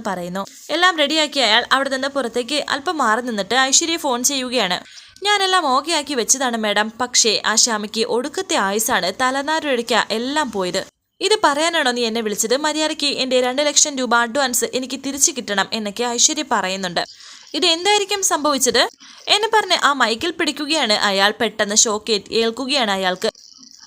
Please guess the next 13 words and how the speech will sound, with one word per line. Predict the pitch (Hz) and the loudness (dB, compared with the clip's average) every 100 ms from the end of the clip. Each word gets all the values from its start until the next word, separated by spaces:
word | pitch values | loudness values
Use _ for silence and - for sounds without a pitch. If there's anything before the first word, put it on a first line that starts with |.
| - | -4
അഖിയും | 294 349 381 | 0 0 2
ഷാമയും | 370 302 311 330 | 4 4 2 0
അവിടേക്ക് | 240 202 208 | 2 0 0
വരുന്നു. | 226 180 185 | 0 0 -2
അവിടെ | 202 214 | -2 0
ഉണ്ടായിരുന്ന | 247 226 226 220 220 | 0 2 2 2 0
എന്തിനോ | 214 254 330 349 | -2 -4 -2 -2
ഒരു | 285 | 0
സാധനം | 302 240 214 247 | 0 0 0 -2
എടുത്ത് | 214 214 | -4 0
അഖിൽ | 214 214 294 | -2 0 0
അയാളെ | 311 277 220 | 0 -2 -2
അടിച്ചിട്ടു. | 190 - 220 | -2 -2 -2